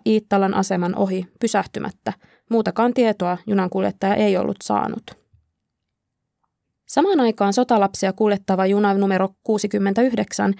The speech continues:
sai luvan jatkaa matkaansa Parolan asemalta kohti Iittalaa. Junan kuusikymmentäyhdeksän kuljettajalle oli kerrottu, että Iittalassa ohitettaisiin pohjoisesta tuleva juna, juna numero viisikymmentä.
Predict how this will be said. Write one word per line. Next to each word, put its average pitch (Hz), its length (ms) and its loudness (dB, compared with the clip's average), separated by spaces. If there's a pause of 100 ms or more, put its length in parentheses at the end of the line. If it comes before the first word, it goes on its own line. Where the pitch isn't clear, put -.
(340)
sai 285 220 2
luvan 294 280 4
jatkaa 208 420 0
matkaansa 208 680 -2 (240)
Parolan 233 380 2
asemalta 202 540 0 (180)
kohti - 320 0
Iittalaa. 208 520 -4 (1000)
Junan 285 240 2
kuusikymmentäyhdeksän 233 840 0
kuljettajalle 214 600 0
oli 214 180 2
kerrottu, 202 440 0
että 202 260 -4 (180)
Iittalassa 214 540 0
ohitettaisiin 202 840 -2
pohjoisesta 202 560 -2
tuleva 196 340 0
juna, 185 320 0 (480)
juna 185 200 0
numero 202 280 2
viisikymmentä. 214 720 -4